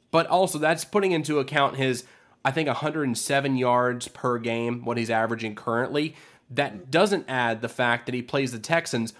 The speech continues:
one more time this year in Nashville, where he'll probably get two hundred again. <laughs> Like, so at that point, he'll be running for one thousand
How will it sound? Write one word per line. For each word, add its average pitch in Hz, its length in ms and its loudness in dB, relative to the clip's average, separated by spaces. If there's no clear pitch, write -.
one 131 300 2
more 214 220 6
time 196 340 4
this 120 220 0
year 110 320 -4
in 233 220 4
Nashville, 160 720 2
where 165 160 4
he'll 175 160 6
probably 180 420 6
get 151 180 2
two 151 200 2
hundred 123 320 2
again. 107 340 -6
<laughs> - 600 0
Like, 185 320 -4
so 170 580 6
at 165 160 4
that 240 200 6
point, 156 200 2
he'll 175 100 2
be 170 100 4
running 156 240 2
for 139 440 2
one 180 240 4
thousand 147 600 2